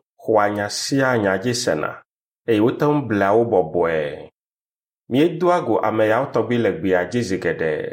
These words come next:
Wo ya bu ame miliɔn geɖe yiwo subɔsubɔ hakplɔlawo kple dunyahelawo kplɔ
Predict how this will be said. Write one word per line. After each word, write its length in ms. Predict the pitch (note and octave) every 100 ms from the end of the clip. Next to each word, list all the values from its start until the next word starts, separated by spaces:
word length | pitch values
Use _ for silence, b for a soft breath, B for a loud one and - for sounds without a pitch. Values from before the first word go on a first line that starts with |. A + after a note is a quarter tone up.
| - _ _ _ _ _ _ -
Wo 80 | G#2+
ya 140 | A#2 B2
bu 120 | A#2
ame 220 | A2+ A2+
miliɔn 460 | A2 B2 D#3+ C3+ G#2
geɖe 260 | G2+ F2+ G2 F#2+
yiwo 220 | G2+ C3
subɔsubɔ 580 | C3 A#2 G#2 F#2 C3 C3+
hakplɔlawo 720 | C3 C3+ B2+ A2 A2 A#2+ B2 A#2+ -
kple 260 | _ D3+ C#3 -
dunyahelawo 760 | G2 G2 F#2+ F#2+ G2 G#2 A#2+ B2
kplɔ 240 | B2 A2+